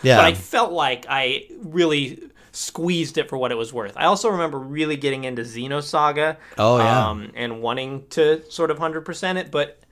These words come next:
Speaker 2: again, at some point, I just kinda hit a wall, and I'm like, "I'm ready for this game to be done." <laughs> And then I just sort of cruised through. And once I beat a game, it's so hard to wanna go back
Speaker 1: Yeah.
Speaker 2: and unlock more stuff. Like, it was the same with Breath of the Wild. I, like, got the Master Sword, and I'm like,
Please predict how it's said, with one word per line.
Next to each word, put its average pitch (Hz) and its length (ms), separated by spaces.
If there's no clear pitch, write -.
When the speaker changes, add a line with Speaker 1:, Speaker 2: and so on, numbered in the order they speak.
Speaker 2:
again, 214 240
at 165 100
some 240 280
point, 202 300
I 165 80
just 170 200
kinda 190 180
hit 165 160
a 139 40
wall, 127 420
and 127 60
I'm 120 60
like, 117 120
"I'm 151 100
ready 127 160
for 120 120
this 104 120
game 107 200
to 101 40
be 101 80
done." 98 320
<laughs> - 160
And 185 200
then 180 100
I 156 100
just 151 200
sort 143 200
of 120 180
cruised 151 400
through. 139 240
And 147 160
once 226 260
I 156 220
beat 175 220
a 220 40
game, 226 460
it's 123 180
so 196 400
hard 131 380
to 120 80
wanna 117 220
go 110 180
back 110 420
Speaker 1:
Yeah. 82 460
Speaker 2:
and 117 100
unlock 110 380
more 98 220
stuff. 90 480
Like, 120 160
it 156 40
was 156 140
the 180 60
same 190 240
with 185 160
Breath 139 240
of 131 80
the 117 60
Wild. 98 360
I, 95 80
like, 107 160
got 135 220
the 151 80
Master 120 380
Sword, 107 340
and 101 80
I'm 98 80
like, 95 100